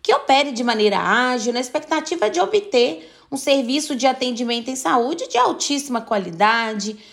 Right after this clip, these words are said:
coerente e com o que compete com o valor investido. No mesmo cenário, ainda existem os prestadores, que são contratados pelas operadoras de saúde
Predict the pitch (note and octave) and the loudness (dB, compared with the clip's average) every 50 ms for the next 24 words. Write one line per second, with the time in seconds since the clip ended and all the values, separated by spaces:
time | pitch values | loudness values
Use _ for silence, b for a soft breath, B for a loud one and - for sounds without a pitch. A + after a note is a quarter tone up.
0 | B B B - C4+ B3+ A#3 G#3+ G3+ G3 G3 G#3+ A#3+ C4 C4+ C4+ - - D4 - | B B B 2 2 2 4 2 0 2 2 2 2 2 -2 -4 -4 -6 -8 -8
1 | B B B B B B - C5+ - - - C#4+ B3+ C4 D4+ - A#4+ G#4 - - | B B B B B B -2 -2 -2 2 2 2 2 2 -2 -4 -6 -8 -8 -4
2 | - D#4+ E4 - F4+ F4+ F4+ - - A#3+ B3 B3+ B3 - D4 - D4+ D#4 C#4+ C4+ | -4 -4 0 2 0 0 2 2 2 2 2 2 -2 -4 -2 2 2 2 2 2
3 | B3 B3 A3+ A3+ A3+ A3 A#3+ A#3 A#3 A#3+ A#3 - - - - E3 - - - - | 0 2 2 0 0 0 -2 -4 -4 -4 -4 -4 -8 -8 -10 -12 -14 -14 -16 -20
4 | _ b b b b b b b b b b - D4+ G4 A4+ G4+ C#4 B3 B3 B3 | _ b b b b b b b b b b 2 4 4 6 6 4 6 4 4
5 | A#3+ A3+ A3 G3+ G#3 - F#3 E3+ F3+ G#3+ C#4 F4 F4+ E4 B3+ G3+ G3+ G#3 A3 B3 | 2 0 -4 -6 -6 -6 -6 -4 -2 0 0 2 2 0 2 2 4 2 2 2
6 | D4 E4 F4 E4+ D#4 B3 A#3 C4 C#4 D#4+ - - F#4+ F4+ G4+ - - - A#3 A3+ | 0 0 0 0 -2 -2 -2 -4 -4 -6 -4 -4 -4 -4 -4 -4 0 2 4 4
7 | A3 A3 A3 - B3 B3+ C4 - - F#4 B4 A4+ A4 A#4 G#4+ D4 G3 D3+ - - | 4 2 0 -4 -4 -4 -4 -4 -4 -4 0 2 2 4 4 2 2 -2 -6 -10
8 | - - b b b b b b b - G#3 - C#4+ C#4+ C#4 D4 D4+ D4 D4+ D4 | -14 -18 b b b b b b b -12 -4 -2 -2 0 2 0 0 2 2 2
9 | C#4+ C#4+ - C#4 C4+ D4 E4 E4 E4+ D#4+ - - C#4 C4+ C4 C4 A#3 B3+ B3 B3 | 0 2 0 0 2 2 2 0 0 -4 -2 0 0 2 2 2 0 -2 -2 0
10 | B3 A#3 A3+ G#3+ G3+ G#3 G#3 G#3+ G#3 F#3+ A3 A3+ - D4+ D#4 D4 B3+ A3 A#3 C4+ | 0 0 0 0 0 0 0 0 -2 -2 -6 -8 -4 -2 0 0 0 0 -2 -4
11 | B3+ D#4+ E4+ | -4 -6 -6